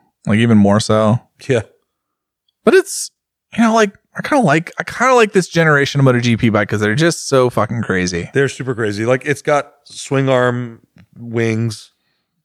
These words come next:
Speaker 1: Yeah,
Speaker 2: Though
Speaker 1: that
Speaker 2: this, this
Speaker 1: super
Speaker 2: might be one of
Speaker 1: controversial chin scoop thing. The
Speaker 2: <laughs>
Speaker 1: spoon. That's what they used to
Speaker 2: The
Speaker 1: call it. The
Speaker 2: spoon,
Speaker 1: spoon.
Speaker 2: yeah, the spoon.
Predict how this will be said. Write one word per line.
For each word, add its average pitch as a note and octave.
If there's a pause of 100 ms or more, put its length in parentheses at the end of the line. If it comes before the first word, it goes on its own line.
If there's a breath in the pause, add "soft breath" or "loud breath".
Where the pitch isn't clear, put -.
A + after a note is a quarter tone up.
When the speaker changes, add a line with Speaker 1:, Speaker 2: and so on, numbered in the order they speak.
(1080 soft breath)
Speaker 1:
Yeah, B2+
Speaker 2:
Though C3+
Speaker 1:
that C3
Speaker 2:
this, -
this F#3+
Speaker 1:
super F3
Speaker 2:
might G#3+
be D#3+
one D#3+
of D#3
Speaker 1:
controversial B2
chin A#2+
scoop -
thing. B2
The -
Speaker 2:
<laughs> -
Speaker 1:
spoon. D#3
That's C#3+
what D3+
they C#3
used C#3
to C#3
Speaker 2:
The D3
Speaker 1:
call C#3+
it. -
The -
Speaker 2:
spoon, C#3+
Speaker 1:
spoon. C3+
Speaker 2:
yeah, A#2+
the A2+
spoon. A2+